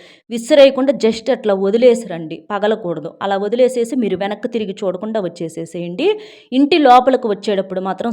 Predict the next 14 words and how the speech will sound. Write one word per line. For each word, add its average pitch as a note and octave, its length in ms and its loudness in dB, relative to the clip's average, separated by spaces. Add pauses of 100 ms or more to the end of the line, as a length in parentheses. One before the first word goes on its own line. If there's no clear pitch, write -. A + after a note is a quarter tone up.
శుభ్రంగా G3 420 -2 (100)
కాళ్ళు G3 320 -2
చేతులు F#3+ 300 -4
కడుక్కోవాలి. G#3+ 600 -2 (240)
అలాగే F#3+ 320 -2 (140)
ఆ - 20 -6 (100)
బిడ్డకు G#3+ 380 -4
కూడా B3 180 -4 (420)
స్నానం G#3+ 460 0
చేపించటం G#3 520 -2 (100)
కానీ, F#3 260 -4 (300)
లేదా G#3+ 260 2 (120)
బట్టలు A#3 420 -2
మార్చి G3 260 -6